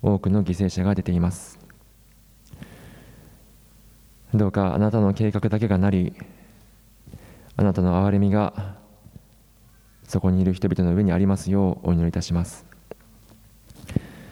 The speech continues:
戦争は人の心の中で生まれます。私たちも、私たちの身近なところで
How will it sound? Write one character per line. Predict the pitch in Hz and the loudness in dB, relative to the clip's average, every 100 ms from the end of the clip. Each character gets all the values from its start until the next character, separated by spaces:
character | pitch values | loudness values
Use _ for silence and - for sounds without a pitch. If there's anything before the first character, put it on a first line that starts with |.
| - - - - - - - | -20 -20 -20 -20 -18 -14 -6
戦 | - 107 | 0 2
争 | 113 | 2
は | 107 107 107 - | 0 2 0 -4
人 | - - | -6 -2
の | 113 117 | 0 0
心 | 107 113 | 0 0
の | 107 | 2
中 | 98 110 107 | 2 2 2
で | 92 87 - - - | 2 0 -4 -14 -4
生 | 87 | 0
ま | 87 | 2
れ | 87 | 2
ま | 87 | 0
す。 | 107 98 - - - - - - - - - - - - - - | -2 -10 -18 -20 -20 -20 -20 -20 -20 -20 -20 -20 -20 -20 -20 -6
私 | - 101 107 | -2 0 0
た | 98 | -2
ち | - | 0
も、 | 95 87 - - - - - - - | 2 2 -2 -14 -20 -20 -20 -20 -6
私 | - 113 | -2 0
た | 120 101 | 0 0
ち | 95 | 2
の | |
身 | 98 101 | 2 2
近 | 98 | 2
な | 107 | 0
と | 104 | 0
こ | 113 | 0
ろ | 120 | 0
で | 101 98 - | 2 2 0